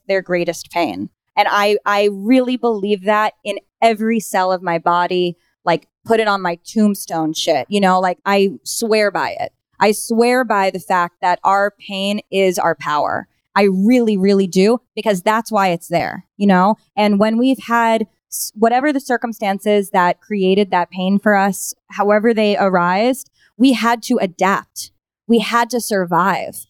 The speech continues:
We had to make do with those situations. So to me, it's really embracing it, understanding it, like, sending it so much compassion,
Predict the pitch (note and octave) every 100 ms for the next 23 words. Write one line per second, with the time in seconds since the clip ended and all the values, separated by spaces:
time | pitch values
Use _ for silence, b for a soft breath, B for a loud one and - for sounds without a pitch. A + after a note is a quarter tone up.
0 | _ _ A#3+ A3 G#3+ A3 A#3+ G#3+ - A#3
1 | G#3 G3 F#3+ - - G#3+ G#3 F#3 B3 C4
2 | A3 G3 F#3 F#3+ - G#3 - F3 G#3 A#3
3 | C#4+ D#4 D#4+ - _ _ - A#3+ A3+ A#3
4 | A#3 C#4 C#4 B3+ G#3+ - G3+ A#3 C4 B3+
5 | A3+ - _ _ A3+ G#3 F#3 A#3 - C#4+
6 | C#4+ D4 C#4 _ _ G#3+ G3+ F#3+ - A#3
7 | B3+ C4 B3+ B3+ - _ _ _ _ _
8 | _ _ _ _ _ A3+ G#3+ - D4 D4
9 | A#3+ - - B3+ C4 A#3 - F#3+ E3 F#3+
10 | G#3+ G#3+ C4 C4 C4+